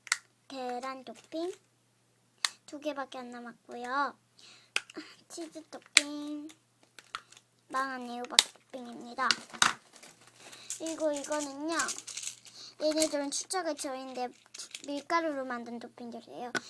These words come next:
이거 오레오고요. 이거는 그거 야채들이에요. 이제 이거는요. 케이와이제 팔칠오팔님 아이디어인데 이건 촛불 토핑, 이건 마시멜로 토핑이에요. 이제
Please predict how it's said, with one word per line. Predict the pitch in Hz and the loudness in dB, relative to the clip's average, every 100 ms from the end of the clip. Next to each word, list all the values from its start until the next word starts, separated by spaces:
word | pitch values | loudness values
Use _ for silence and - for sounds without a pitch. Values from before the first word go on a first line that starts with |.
| - | -10
이거 | - 269 247 247 | -4 0 0 -2
오레오고요. | 247 262 254 247 254 277 - - | -2 -2 -2 -2 0 0 -2 -4
이거는 | 247 247 294 302 370 | -6 -4 -4 -4 -8
그거 | 277 - - - 214 | -14 -12 -12 -12 -10
야채들이에요. | 233 - 269 240 226 127 87 - - - - - - 294 | -8 -2 -2 -2 -6 -10 -12 -16 -20 -10 -10 -8 -10 -8
이제 | 285 302 269 | 0 2 2
이거는요. | 247 277 285 269 269 277 | 0 -2 -2 -2 -6 -6
케이와이제 | 311 330 311 294 277 277 | -2 0 0 0 -4 -4
팔칠오팔님 | 320 311 330 294 - 269 254 254 | -4 -2 -2 -4 -4 -8 -8 -8
아이디어인데 | 240 233 233 233 233 247 | -10 -10 -10 -10 -8 -10
이건 | 240 240 | -10 -10
촛불 | 294 311 302 | -12 -8 -8
토핑, | 262 - 254 | -8 -12 -12
이건 | 233 226 | -8 -8
마시멜로 | 220 233 254 254 233 - | -8 -8 -10 -10 -10 -12
토핑이에요. | - - - 233 - - - - _ - - _ _ - - - - - - - _ - _ - - - _ - - _ - - - - - | -16 -20 -20 -20 -20 -20 -20 -20 _ -20 -20 _ _ -8 -8 -20 -8 2 2 2 _ -20 _ -20 -14 -16 _ -20 -20 _ -18 -18 -20 -20 -20
이제 | - | -4